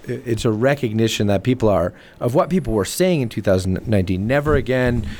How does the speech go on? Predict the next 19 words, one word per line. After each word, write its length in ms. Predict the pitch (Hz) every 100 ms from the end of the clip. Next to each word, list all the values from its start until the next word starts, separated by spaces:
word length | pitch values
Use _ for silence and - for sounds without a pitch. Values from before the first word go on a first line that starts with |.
| - -
burn 200 | 143 143
it 80 | 131
down, 380 | 127 123 117
throw 280 | 107 - 151
out 160 | 143 127
every 220 | 120 120
bishop, 500 | 110 110 117 110 107 - - - -
um, 340 | 107 101 101 - -
the 180 | 92
bishops 380 | 107 147 156 -
need 220 | 135 139
to 100 | 139
pledge 440 | 120 139 135 113 101
this 340 | 113 117 -
never 200 | 127 127
again 160 | 113 110
thing." 200 | 110 -
But 120 | 139
also 500 | - 143 151 156 113